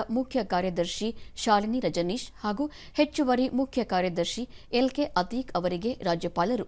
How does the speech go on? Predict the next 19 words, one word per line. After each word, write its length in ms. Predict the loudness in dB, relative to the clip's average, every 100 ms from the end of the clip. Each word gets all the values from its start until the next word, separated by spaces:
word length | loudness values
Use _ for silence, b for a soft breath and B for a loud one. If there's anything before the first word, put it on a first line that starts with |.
| -4
ರವಾನಿಸಿದ್ದಾರೆ. 880 | -2 -2 -4 -4 -2 -2 -4 -12 B B B B 10
ರಾಜ್ಯಪಾಲರ 640 | 12 12 8 6 6 8 6 4
ಅನುಮತಿ 400 | 2 0 -2 -2
ಪತ್ರ 300 | -2 -2 0 0
ಕೈ 220 | 0 0 0
ಸೇರುತ್ತಿದ್ದಂತೆ 760 | -2 -2 -4 -2 -2 0 0 B B 0
ಮುಖ್ಯಮಂತ್ರಿ 540 | 0 2 2 2 0
ಸಿದ್ದರಾಮಯ್ಯ 680 | -4 -2 0 2 2 0 0 -2
ಅಧ್ಯಕ್ಷತೆಯಲ್ಲಿ 680 | -4 -4 -4 -2 0 0 0
ನಿನ್ನೆ 260 | -2 -2
ಸಂಜೆ 320 | -4 0 2 0 B B
ತುರ್ತು 240 | -4 -2 -2
ಸಚಿವ 260 | -2 -2
ಸಂಪುಟ 340 | -2 -2 -4 -4
ಸಭೆಯನ್ನು 520 | -2 -2 -2 -2 -4 -2
ನಡೆಸಲಾಯಿತು. 600 | -2 -2 -2 -4 -2 -6 -8 -18 -20 -20 -8 -4
ಅಲ್ಲದೆ 600 | -2 4 2 2 -8 4
ರಾಜ್ಯಪಾಲರ 600 | 8 8 6 2 4 4 2
ಕ್ರಮವನ್ನು 540 | 0 0 0 0 -2